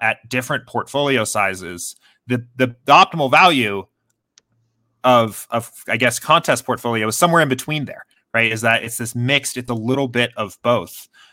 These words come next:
Um, I mean, can you, can you speak a little bit to that, I guess? And, um, maybe if you have any, like, thoughts on, on why that, that's showing up here in the data?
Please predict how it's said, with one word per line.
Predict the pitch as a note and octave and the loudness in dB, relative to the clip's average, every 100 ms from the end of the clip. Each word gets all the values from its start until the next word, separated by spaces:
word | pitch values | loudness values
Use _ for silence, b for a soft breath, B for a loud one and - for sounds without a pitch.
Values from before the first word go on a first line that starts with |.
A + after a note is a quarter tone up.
| b | b
Um, | A#2+ A2 G2 F#2 - | 4 4 2 -2 -6
I | |
mean, | D3 C3+ | -6 -4
can | E3+ | -6
you, | E3 C#3 | -6 -8
can | D#3 | -8
you | D#3 | -6
speak | D3 - F3+ G#3 | -6 -6 -6 -4
a | |
little | F3 E3 | -4 -4
bit | D#3+ E3 - _ _ _ _ _ _ _ _ - | -2 -4 -4 _ _ _ _ _ _ _ _ -8
to | - D#3+ | -6 -2
that, | E3 F3 E3 | 2 2 4
I | D#3+ | 2
guess? | E3+ F3 - | 4 2 0
And, | B2 A#2+ A2+ b b b | -4 -4 -8 b b b
um, | B2 A2+ G#2 G#2 A#2 _ _ _ - | 4 4 2 -2 -14 _ _ _ -6
maybe | C#3 D3 | 0 0
if | C3 | 0
you | C#3 C#3 | 0 2
have | C3+ | 2
any, | C3 C3 A#2 E2+ | 2 0 -2 -4
like, | - G2+ - | -10 -16 -8
thoughts | - A#2+ B2+ D3+ | -2 -2 0 0
on, | B2+ G#2+ | 0 0
on | A#2 G#2+ | -2 -2
why | G2 F#2+ B2 | -2 0 2
that, | A#2 A2+ - _ _ | 2 0 -4 _ _
that's | - A#2 | -2 -2
showing | - B2 A2+ F2+ | -2 -2 -2 -4
up | F#2 | -6
here | C3+ B2 | -4 -4
in | G#2+ | -4
the | G2+ | -4
data? | F#2+ A2+ C3 | -2 -2 -4